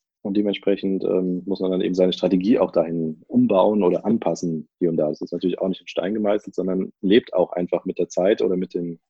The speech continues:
Situationen. Und, ähm, ist grundsätzlich wichtig einfach, dass man überhaupt startet.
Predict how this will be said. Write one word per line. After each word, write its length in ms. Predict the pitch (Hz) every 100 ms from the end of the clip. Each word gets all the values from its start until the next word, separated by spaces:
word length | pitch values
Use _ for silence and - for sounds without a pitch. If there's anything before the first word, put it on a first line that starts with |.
| _
Situationen. 680 | 95 92 85 - 98 127 131 _ _ _ _ _ _ _ _ _ _ _ _ _ -
Und, 260 | - -
ähm, 480 | - 92 92 90 90 _ _ _ _ _ _ _ _ _ _ _ -
ist 180 | - -
grundsätzlich 500 | 104 101 98 - -
wichtig 300 | 110 104 92
einfach, 240 | 95 95
dass 180 | 101 -
man 100 | 98
überhaupt 300 | 92 90 -
startet. 720 | - 82 95 101 85 - -